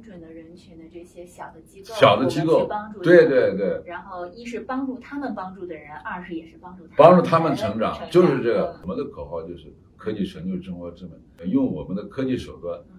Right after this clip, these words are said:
Speaker 2: 来帮着我们的扶助对象，从个人到机构，能够使用更多科技的手段来提高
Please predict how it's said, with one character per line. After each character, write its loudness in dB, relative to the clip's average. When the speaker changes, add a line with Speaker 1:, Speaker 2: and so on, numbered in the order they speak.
Speaker 2:
来 2
帮 4
着 2
我 -8
们 -10
的 -2
扶 -16
助 -8
对 -8
象， -12
从 -10
个 2
人 -6
到 -6
机 -14
构， -12
能 0
够 -2
使 -10
用 -8
更 -10
多 -8
科 -8
技 -6
的 -6
手 -20
段 -6
来 2
提 -4
高 4